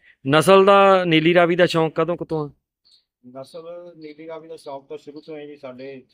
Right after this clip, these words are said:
Speaker 2: ਮੇਰੇ ਸਤਿਕਾਰਯੋਗ ਮਾਸਟਰ ਜੀ
Speaker 1: ਹੂੰ।
Speaker 2: ਜਥੇਦਾਰ ਰਣਜੀਤ ਸਿੰਘ ਰੋਡੇ,
Speaker 1: ਹੂੰ।
Speaker 2: ਉਹਨਾਂ ਤੋਂ ਪ੍ਰੇਰਨਾ ਲੈਂਦੇ ਹੋਏ
Speaker 1: ਹੂੰ।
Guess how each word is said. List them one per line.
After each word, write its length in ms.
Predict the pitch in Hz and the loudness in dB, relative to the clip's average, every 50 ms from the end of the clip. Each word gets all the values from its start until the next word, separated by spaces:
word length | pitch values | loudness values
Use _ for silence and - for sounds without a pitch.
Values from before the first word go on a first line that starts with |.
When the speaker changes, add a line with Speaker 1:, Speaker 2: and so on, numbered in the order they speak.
| _ | _
Speaker 2:
ਮੇਰੇ 140 | 120 113 127 | -20 -20 -20
ਸਤਿਕਾਰਯੋਗ 600 | 123 _ _ _ - 123 113 120 120 123 123 113 | -20 _ _ _ -16 -16 -14 -14 -16 -18 -20 -20
ਮਾਸਟਰ 300 | 113 110 104 101 _ 113 | -18 -18 -18 -18 _ -20
ਜੀ 200 | 104 107 110 107 101 - - _ _ _ - | -20 -20 -20 -20 -20 -20 -20 _ _ _ -6
Speaker 1:
ਹੂੰ। 140 | 160 156 131 | -6 -6 -6
Speaker 2:
ਜਥੇਦਾਰ 300 | 113 - - 110 110 107 | -8 -12 -18 -20 -20 -20
ਰਣਜੀਤ 300 | 107 104 _ 117 107 _ | -20 -20 _ -20 -20 _
ਸਿੰਘ 180 | _ 110 113 107 | _ -20 _ _
ਰੋਡੇ, 260 | 110 107 95 104 101 - - - _ | -20 -20 -20 -20 -20 -20 -20 -14 _
Speaker 1:
ਹੂੰ। 260 | 156 165 147 131 107 - _ _ _ _ _ _ _ _ _ _ _ _ _ _ _ _ 143 | -6 -6 -4 -6 -8 -12 _ _ _ _ _ _ _ _ _ _ _ _ _ _ _ _ -20
Speaker 2:
ਉਹਨਾਂ 260 | 147 151 156 160 160 | -20 -18 -18 -18 -18
ਤੋਂ 320 | - 160 156 151 151 151 151 _ _ _ _ _ _ _ _ _ _ | -16 -14 -14 -14 -14 -16 -18 _ _ _ _ _ _ _ _ _ _
ਪ੍ਰੇਰਨਾ 340 | 143 131 139 139 139 139 135 | -16 -14 -14 -14 -14 -14 -14
ਲੈਂਦੇ 280 | 135 131 127 120 127 | -14 -16 -16 -16 -16
ਹੋਏ 220 | 120 123 123 123 117 | -16 -14 -14 -16 -16
Speaker 1:
ਹੂੰ। 480 | - _ _ _ 156 156 139 117 104 | -18 _ _ _ -4 -4 -4 -4 -8